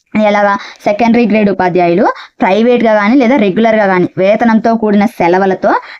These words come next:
డిగ్రీ లేదా బీఎడ్ చేయడానికి, అలాగే బీఎడ్ ఉపాధ్యాయులు ఉంటారు, already బీఎడ్ చేసిన వాళ్ళు, అలాంటి బీఎడ్ వాళ్ళు వృత్తిపరమైన ఎదుగుదలకు, వాళ్ళకి సంబంధించి వృత్తిపరమైన ఎదుగుదలకు పీజీలు, ఇంకా ఎంఈడీలు, ఇలా ఇలా పీహెచ్డీలు, ఇలాంటి వాటికి సంబంధించి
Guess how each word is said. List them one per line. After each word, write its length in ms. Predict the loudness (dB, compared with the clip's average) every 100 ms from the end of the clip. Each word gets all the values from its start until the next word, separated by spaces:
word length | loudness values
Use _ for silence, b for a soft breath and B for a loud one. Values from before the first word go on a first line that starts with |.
| -2
డిగ్రీ 340 | 0 2 2
లేదా 200 | 2 2
బీఎడ్ 400 | 2 0 0 -2
చేయడానికి, 580 | 0 2 0 2 0 -2 B B
అలాగే 360 | -2 0 2 2
బీఎడ్ 440 | 2 2 2 2
ఉపాధ్యాయులు 460 | 0 0 0 2 2
ఉంటారు, 200 | 0 0
already 320 | 0 0 2
బీఎడ్ 260 | 0 0 0
చేసిన 180 | 0
వాళ్ళు, 180 | 0 0
అలాంటి 380 | 0 0 2 2
బీఎడ్ 380 | 0 0 2 2
వాళ్ళు 460 | 0 2 0 0 -4 B B -6
వృత్తిపరమైన 680 | -4 -2 0 0 2 2
ఎదుగుదలకు, 680 | 2 2 0 0 0 -2 -6 -10 _ _ _ b b
వాళ్ళకి 320 | -4 -2 -2
సంబంధించి 720 | -2 0 2 2 0 0 -2 -4 _ -8
వృత్తిపరమైన 580 | -4 -2 -2 0 0 2
ఎదుగుదలకు 520 | 2 2 2 0 0
పీజీలు, 520 | 0 2 2 2 2 0
ఇంకా 180 | 2
ఎంఈడీలు, 560 | 2 2 0 2 2 0
ఇలా 240 | 0 0
ఇలా 200 | 2 0
పీహెచ్డీలు, 560 | 0 0 0 0 -2 0
ఇలాంటి 340 | 0 0 0
వాటికి 340 | 0 0 -2 -2
సంబంధించి 760 | 0 2 2 2 0 0 -2